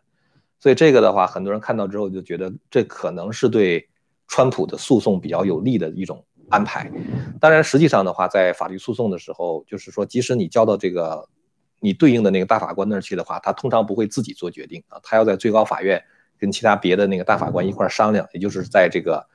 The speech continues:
庭审的时候来决定。所以呢，因为这个事情总是要打到最高法院的嘛，所以我觉得，呃，这也是一个非常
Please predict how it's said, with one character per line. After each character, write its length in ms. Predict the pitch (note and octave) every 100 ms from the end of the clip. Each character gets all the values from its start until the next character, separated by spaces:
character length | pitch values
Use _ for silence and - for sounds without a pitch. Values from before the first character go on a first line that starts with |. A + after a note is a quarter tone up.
| _ _ _
庭 220 | - B2
审 200 | D#3 -
的 100 | F2
时 140 | -
候 160 | - D#2+
来 160 | E2 -
决 160 | -
定。 200 | D#2+ D#2 - - - - _
所 160 | -
以 120 | C#3+ A2
呢， 100 | G2+
因 140 | B2+
为 80 | C3
这 120 | D3
个 80 | C3
事 140 | -
情 160 | A2 G#2+
总 160 | F2
是 100 | E2+
要 60 | B2
打 160 | - -
到 100 | F2+
最 160 | G2
高 120 | F#2+
法 180 | F#2+ -
院 160 | F2 E2
的 80 | G2
嘛， 100 | -
所 160 | - A2+
以 40 |
我 120 | A2+ E2+
觉 140 | F#2
得， 260 | F#2 F#2 - _ _ _ _ -
呃， 420 | F#2 F2+ F2 F2 - - _
这 140 | - D3+
也 120 | F#2+
是 140 | -
一 140 | A2+ G#2+
个 180 | G#2+ F#2
非 280 | - C3
常 520 | C3+ G#2 F#2 F#2+ G2